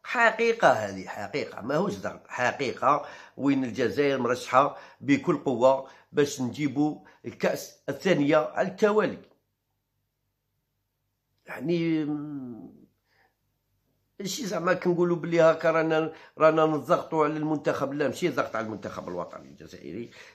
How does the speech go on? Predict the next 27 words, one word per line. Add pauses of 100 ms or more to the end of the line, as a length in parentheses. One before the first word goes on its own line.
(100)
كيما
قال
فانيك
بالشيخ،
فانيك
تكلم،
قال
بلي
عندنا (500)
منتخب
كبير، (500)
يعني
ماناش
غالطين،
عندنا
منتخب (420)
اللي
ن-،
ناقرو
به. (520)
حنا
المهم
نوصلوا
للدومي
فينال،
دومي
فينال